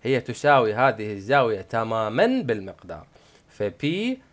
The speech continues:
على ساين الأربعين يساوي مية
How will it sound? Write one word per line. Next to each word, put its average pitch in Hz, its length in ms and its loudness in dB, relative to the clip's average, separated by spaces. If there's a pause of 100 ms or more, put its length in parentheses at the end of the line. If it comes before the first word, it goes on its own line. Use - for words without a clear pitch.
(120)
على 104 360 2
ساين 196 420 0
الأربعين 117 1200 -2 (380)
يساوي 110 760 2 (220)
مية 196 720 -2